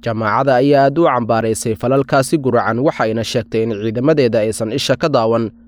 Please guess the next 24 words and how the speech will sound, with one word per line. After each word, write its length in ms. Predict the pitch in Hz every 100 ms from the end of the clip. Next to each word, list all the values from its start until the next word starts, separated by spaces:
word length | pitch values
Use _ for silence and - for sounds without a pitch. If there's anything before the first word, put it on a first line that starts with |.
| - -
ee 80 | 110
Allah 400 | 107 120 131 139
fadligii 520 | 147 156 127 107 113
ay 120 | 107 113
qaadeen 360 | 117 127 151 117
howlgallo 440 | 110 110 101 123 135
ay 80 | 135
ku 140 | 139
difaacayaan 760 | 156 143 170 147 147 147 139 135 - - - 160
dadkaasi 440 | - - 131 147
mustadcafiinta 720 | 135 - 127 117 120 127 110 117
ah. 320 | 135 139 139 - - -
Shacabka 440 | - 127 127 -
muslimka 580 | 139 139 139 135 131 147
ah 40 | 139
ee 80 | 135
reer 200 | 147 165
Mali 280 | 147 113 113
iyo 240 | 113 113 107
ururada 360 | 110 131 143 131
fadhigoodu 460 | 175 156 143 120 113
yahay 260 | 110 117
caasimadda 600 | 110 110 113 131 139 139 139
dalka 360 | 170 165 110